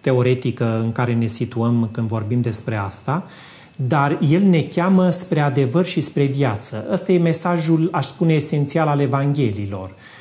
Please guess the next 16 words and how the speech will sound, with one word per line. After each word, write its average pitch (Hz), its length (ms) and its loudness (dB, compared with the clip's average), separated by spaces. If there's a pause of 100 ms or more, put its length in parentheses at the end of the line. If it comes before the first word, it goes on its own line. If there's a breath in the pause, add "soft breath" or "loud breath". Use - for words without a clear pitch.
(360 loud breath)
Faptul - 500 -2
că 160 120 -2
noi 147 440 2 (260)
transmitem 151 640 2
lucrul 143 320 0
acesta 131 380 0
mai 120 180 0
departe, 143 720 0 (480 loud breath)
uh, 143 100 2 (340)
nu 151 120 4
ne 151 140 4
face 147 360 -2
decât 143 500 0 (840)
niște 151 280 2
oameni 147 360 4
firești, 139 720 0